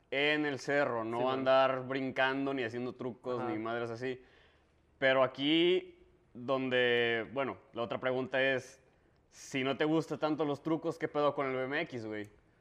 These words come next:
Speaker 1: Porque digo,
Speaker 2: Mm, sí.
Speaker 1: o sea, si se meten a su Instagram, que es el Cholins, arroba el Cholins, ¿sí es ese?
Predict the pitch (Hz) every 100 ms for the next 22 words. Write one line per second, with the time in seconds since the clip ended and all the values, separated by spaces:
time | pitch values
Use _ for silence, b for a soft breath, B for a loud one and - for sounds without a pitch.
0 | _ - 123 135 135 131 127 143 127 -
1 | 127 120 139 143 139 131 127 120 110 -
2 | - _ - 147 135 135 147 170 160 143
3 | 147 151 151 156 156 147 147 147 143 123
4 | 120 123 127 117 - - - _ _ _
5 | - 156 156 147 135 - 156 151 147 151
6 | 147 - _ _ _ - 131 139 156 160
7 | 160 160 165 156 - 175 170 170 190 -
8 | - _ _ - 175 170 190 180